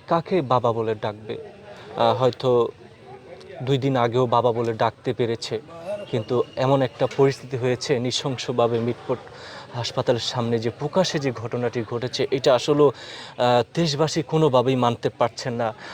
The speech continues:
যদিও চারজন, আহ, অ্যারেস্ট হয়েছে, তাদের আসলে অনেকেই দাবি করছেন প্রকাশ্যে ঠিক একইভাবে, একই কায়দায় যাতে তাদের, আহ, হয়, এটাই অনেকেই,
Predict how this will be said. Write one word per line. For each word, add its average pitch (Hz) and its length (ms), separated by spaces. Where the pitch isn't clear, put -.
যদিও 135 280
চারজন, 127 680
আহ, 117 240
অ্যারেস্ট 127 340
হয়েছে, 131 480
তাদের 120 300
আসলে 127 420
অনেকেই 139 340
দাবি 127 340
করছেন 131 480
প্রকাশ্যে 139 580
ঠিক 135 160
একইভাবে, 127 540
একই 147 280
কায়দায় 123 380
যাতে 120 320
তাদের, 123 360
আহ, 120 200
হয়, 120 220
এটাই 123 220
অনেকেই, 120 460